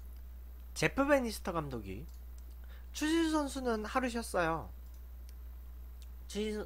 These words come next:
추신수 선수가 일단 하루 쉰 이유는 그 이제 그 관리가 이렇게 되는 거예요. 그 라이언 루아하고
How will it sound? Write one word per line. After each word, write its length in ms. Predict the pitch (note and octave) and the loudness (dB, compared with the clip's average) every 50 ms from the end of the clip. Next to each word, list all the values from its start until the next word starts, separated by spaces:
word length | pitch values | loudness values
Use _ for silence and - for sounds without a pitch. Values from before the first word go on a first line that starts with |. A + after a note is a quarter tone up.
| - - | -6 -8
추신수 460 | - - B3 A#3+ B3 B3 B3 A#3 A3+ | -6 -6 -4 -2 -2 -2 -2 -2 -2
선수가 460 | A3+ A3 G#3 G3+ - F3+ F3+ F3 E3+ E3 | 0 0 0 0 2 4 6 8 8 6
일단 240 | C3 - C3+ C#3 | 4 2 0 0
하루 220 | D3 F3 F#3 G3 G3 | 0 0 0 -2 -2
쉰 280 | - - A3+ A3 A3 | -2 -2 -4 -4 -2
이유는 460 | G#3 G3+ F#3 F3 D#3+ E3 F#3 E3+ A#2 - - - - - - - - - - - - - - - - - - - - - - - | -2 -2 -2 -2 0 0 0 0 0 -2 -8 -10 -12 -12 -12 -12 -10 -10 -10 -10 -10 -12 -12 -12 -10 -10 -12 -12 -12 -12 -12 -12
그 460 | - - C3+ C3+ C#3 C3+ C3+ C3 C3+ - - - - - - - - - - - - - - - - - - - - - - - - - - - - - - - - - - - - - - - - - - - - - - - - - - - - - - - - | -4 0 2 4 4 4 4 2 0 -4 -8 -12 -12 -12 -12 -12 -12 -12 -12 -12 -12 -12 -12 -10 -10 -10 -10 -10 -10 -10 -10 -10 -10 -12 -12 -12 -12 -12 -12 -12 -12 -12 -10 -10 -10 -10 -10 -10 -10 -10 -10 -10 -10 -12 -12 -12 -10 -12 -12 -12 -12 -12 -12 -10 -8
이제 500 | B2 A#2+ - B2 A#2+ A#2 A2+ G#2+ G#2 G2 - - - - - - - | -8 -4 0 2 4 4 4 4 2 0 -4 -8 -10 -10 -12 -12 -10
그 140 | - - - - - | -10 -10 -10 -10 -8
관리가 720 | - - - C3 D3 F3+ G#3+ G#3+ G3 F3 E3 E3+ E3 C3+ | -2 2 4 4 4 4 2 6 8 8 8 8 8 4
이렇게 360 | G#2 G2+ A#2 D#3 E3+ - D3+ | 4 2 0 0 0 0 -2
되는 240 | - A#2 G2+ F#2+ F2+ | -4 -4 -6 -6 -8
거예요. 260 | F2+ F2 F#2 - - - - - - - - - - - - - - - - | -8 -10 -10 -10 -10 -10 -10 -10 -10 -10 -10 -12 -12 -12 -12 -12 -12 -10 -6
그 360 | - A#2+ A#2+ A#2+ A#2 A#2 - - - - - - - - - - - - - - - - - - - - - - - - - - - - - - - - - - - - - - - - - | -2 0 0 2 0 0 -2 -6 -10 -10 -10 -10 -10 -10 -10 -10 -12 -12 -12 -12 -12 -12 -12 -10 -10 -10 -10 -10 -10 -10 -10 -10 -10 -10 -10 -10 -10 -12 -12 -12 -12 -12 -12 -12 -12 -10 -6
라이언 640 | A2+ A2+ A#2 B2+ D#3 G3+ A#3+ C4+ C4+ C4 B3 G#3 C#3+ | 4 8 10 10 12 10 10 10 8 8 6 2 0
루아하고 680 | A2+ G#2 G#2+ G#2 G2+ G2 F#2+ G2 - - E3 B2+ G2+ | 0 0 0 2 0 0 -2 -4 -2 -2 -2 -2 -4